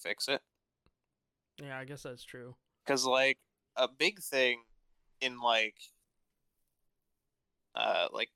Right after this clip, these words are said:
Speaker 1: if you're doing, like, trail running, four by four stuff, some guys will actually bring along, like, a, a, a stick welding.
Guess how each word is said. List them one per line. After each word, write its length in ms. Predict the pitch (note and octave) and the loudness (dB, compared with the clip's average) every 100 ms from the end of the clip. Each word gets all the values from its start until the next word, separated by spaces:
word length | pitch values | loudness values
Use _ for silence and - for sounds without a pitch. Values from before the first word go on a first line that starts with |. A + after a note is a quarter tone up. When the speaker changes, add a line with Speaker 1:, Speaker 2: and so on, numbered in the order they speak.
| _ _ _ | _ _ _
Speaker 1:
if 120 | D#3 C#3+ | -10 -6
you're 100 | C#3 | -4
doing, 260 | C3+ B2+ | -2 0
like, 200 | A#2+ A2+ | 0 -2
trail 360 | - C#3 B2 B2 | -2 2 4 4
running, 260 | A#2+ A#2+ A#2 | 2 0 -10
four 220 | - C3+ B2 | -10 -2 0
by 140 | A2 | 0
four 300 | - A#2+ A2 | -4 -4 -2
stuff, 520 | - - G2+ - - _ _ _ _ - | -2 2 0 0 -10 _ _ _ _ -2
some 340 | - G3+ C#4 | 2 2 2
guys 320 | E3+ D#3 E3 | 2 4 2
will 160 | D3+ - | 0 2
actually 360 | C3+ - D#3 | 2 2 -8
bring 260 | C3 B2 C#3 | -4 -4 -4
along, 400 | B2 A#2 A#2 B2 | -2 4 4 4
like, 160 | A#2 A2 | -2 -8
a, 100 | A#2 A#2 - | -6 -6 -6
a, 140 | - A2 | -6 -4
a 60 | A#2+ | -2
stick 540 | - - - F3 - | 2 2 2 -2 -4
welding. 400 | C#3 A2 A2 G#2+ | 0 0 0 -4